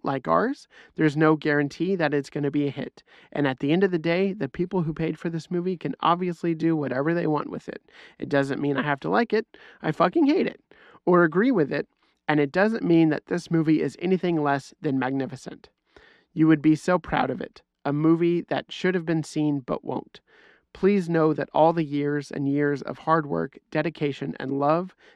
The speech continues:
that you put into this movie shows in every frame. That's all, folks. Will Forte."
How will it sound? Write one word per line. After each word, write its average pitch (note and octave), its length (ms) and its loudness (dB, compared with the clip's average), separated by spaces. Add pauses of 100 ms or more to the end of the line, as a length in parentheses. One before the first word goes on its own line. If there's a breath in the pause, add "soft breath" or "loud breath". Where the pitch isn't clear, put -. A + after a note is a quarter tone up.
that D3+ 160 -6
you D3 140 0
put - 240 -4
into E3 320 -4
this D#3+ 260 -6
movie D3 300 -2
shows E3 480 -2
in - 140 -8
every D3 300 -2
frame. - 440 -10 (480 soft breath)
That's C#3+ 240 -2
all, E3 160 4
folks. - 500 -10 (260)
Will C#3 280 -2
Forte." D#2+ 540 -6